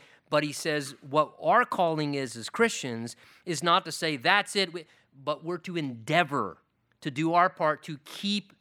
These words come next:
unity, to try and work towards that. Romans twelve says it, that as much as it's possible with you, live peaceably with all men. But please notice the caveat,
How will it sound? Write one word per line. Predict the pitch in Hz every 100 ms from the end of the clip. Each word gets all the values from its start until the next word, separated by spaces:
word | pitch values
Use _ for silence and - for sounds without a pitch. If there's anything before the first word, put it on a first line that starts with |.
| _ -
unity, | 131 160 196 180 - 131 120 127 _ _
to | 147
try | - 156 156
and | 147 127
work | 147 160 160
towards | - 170 165 143
that. | 113 127 123
Romans | 147 165 151
twelve | - 180 165 135
says | 151 143
it, | 139
that | 139 135 - _ -
as | 147 117
much | 143 175 208
as | 190
it's | 202
possible | - 185 165 160 190 190
with | 220 226
you, | 185 160 147 165 185 _ _
live | 151 147 139 _
peaceably | - 233 262 - 190 143 139 135 147 - _ _ _
with | 123 156 -
all | - 131 127
men. | 123 110 80 _ _ _ _ _
But | 127
please | - 196 202
notice | 208
the | 202
caveat, | 202 214 202 120 87